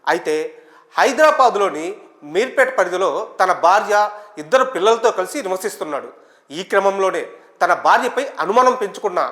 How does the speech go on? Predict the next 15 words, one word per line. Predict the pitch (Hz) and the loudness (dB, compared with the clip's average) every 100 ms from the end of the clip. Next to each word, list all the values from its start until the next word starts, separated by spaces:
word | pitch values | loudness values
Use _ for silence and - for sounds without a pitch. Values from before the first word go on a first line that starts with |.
| - | 2
ఆ | 160 | 2
రిటైర్డ్ | 151 165 170 165 156 | 2 2 0 2 2
ఆర్మీ | 165 196 | 0 0
జవాన్ | 180 190 277 - - - - 156 | -2 2 0 -2 -16 -20 -8 -4
ఒకరోజు | 175 170 208 202 175 202 - 165 | 0 2 2 2 -2 -6 -2 2
ఆమెను | 185 185 165 | 2 0 -2
దారుణంగా | 151 185 254 233 214 | 2 4 4 2 2
హత్య | 180 151 226 208 | 2 -2 -4 -4
చేశాడు. | 170 131 120 - _ _ - | -4 -6 -10 -18 _ _ -2
అనంతరం | 147 214 208 190 190 - - - | 0 2 2 0 0 -8 -18 -2
ఆమె | 156 180 | 0 2
మృతదేహాన్ని | 151 160 240 233 208 202 151 165 208 - _ | -2 0 0 2 0 0 -2 -10 -12 -18 _
ముక్కలు | 156 180 285 254 | -8 -2 2 2
ముక్కలుగా | 226 226 196 202 | 2 2 4 2
నరికేశాడు. | 160 165 185 160 127 | 0 -4 -6 -6 -8